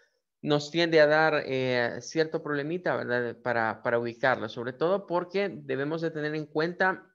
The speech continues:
<clears throat> la perspectiva, ¿verdad? Desde dónde lo estamos viendo, porque si yo me paso para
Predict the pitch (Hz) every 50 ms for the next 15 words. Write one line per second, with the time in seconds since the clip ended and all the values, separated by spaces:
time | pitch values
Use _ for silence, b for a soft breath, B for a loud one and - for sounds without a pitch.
0 | _ _ - - 855 855 762 - - - - - - - 151 147 127 - 131 143
1 | 143 143 - 151 139 135 143 - 127 123 - _ 175 180 160 123 104 104 95 92
2 | 98 98 104 104 107 110 120 120 131 147 160 160 156 156 156 143 143 135 127 123
3 | 123 120 113 104 104 - - _ - 113 - 135 139 143 151 160 165 165 - 165
4 | 165 - - 135 - - 90 85 - - -